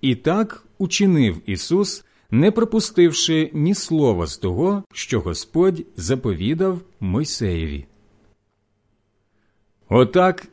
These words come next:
зайняв Ісус увесь той край, верховину,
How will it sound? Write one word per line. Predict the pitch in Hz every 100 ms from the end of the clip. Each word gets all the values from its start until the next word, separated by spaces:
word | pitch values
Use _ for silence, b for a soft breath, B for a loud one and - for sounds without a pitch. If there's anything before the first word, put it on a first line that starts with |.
| -
зайняв | 92 135 156 170 175 120 -
Ісус | 104 - 202 196 - - _ -
увесь | 123 101 160 175 -
той | 156
край, | 143 135 113 82 69 _ _ _ _ _ _ _
верховину, | 90 143 135 104 92 143 147 131